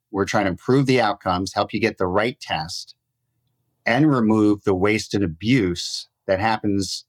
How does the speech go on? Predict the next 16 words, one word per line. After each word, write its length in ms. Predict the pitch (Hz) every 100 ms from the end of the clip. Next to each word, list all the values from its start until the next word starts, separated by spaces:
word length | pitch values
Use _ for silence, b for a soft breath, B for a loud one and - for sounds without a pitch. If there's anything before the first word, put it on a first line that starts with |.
| -
throughout 380 | 104 107 117 113
routine 380 | 101 - 107
and 100 | 101
genetic 360 | 95 98 95 87
testing. 680 | - 110 113 - 85 80 76 _ _ _ _ _ _ _ _ _ -
Um, 420 | 98 98 98 92 _ -
we're 320 | 104 120 160
s-, 260 | 151 - -
we're 260 | - 113 147
driving 680 | 139 120 120 113 104 98 95 _
eight 340 | 117 117 147 -
to 100 | 120
twenty 420 | - - 117 120
percent 680 | - 107 98 - 104 101 101
savings, 640 | - - 117 104 85 78 -
reduction 720 | - 87 107 110 - - 92